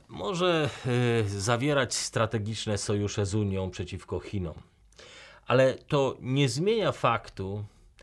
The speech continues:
że silna, zjednoczona Europa uwiera Amerykę. Jak to w swojej sławnej już książce Ameryka i Europa, nowy porządek, porządek świata podsumował Robert Kagan,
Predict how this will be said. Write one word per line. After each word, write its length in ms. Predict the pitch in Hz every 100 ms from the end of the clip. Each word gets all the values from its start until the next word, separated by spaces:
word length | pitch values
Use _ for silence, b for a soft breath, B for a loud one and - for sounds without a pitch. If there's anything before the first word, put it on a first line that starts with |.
| b b b
że 160 | 104 107
silna, 580 | - 175 165 147 139 117
zjednoczona 920 | 101 117 101 107 - 120 117 110 107 - -
Europa 680 | - 98 104 98 101 92 90 - -
uwiera 580 | 110 107 95 117 101 90
Amerykę. 600 | 85 85 82 78 - - - _ _ _ B B B B B B
Jak 180 | 123 127
to 100 | 131
w 40 |
swojej 300 | - 147 135
sławnej 640 | - 143 160 147 131 120 110
już 160 | -
książce 800 | - 139 123 107 - 117 107 101
Ameryka 760 | 107 113 117 127 123 117 110
i 80 | 101
Europa, 800 | 104 104 110 110 - 98 92 87
nowy 380 | 95 101 110 107
porządek, 720 | - 101 - 113 104 98 90 - - -
porządek 480 | 101 113 107 95 -
świata 380 | - 117 104
podsumował 560 | 90 98 - 107 101 98
Robert 340 | 104 92 82
Kagan, 480 | - 135 127 127 123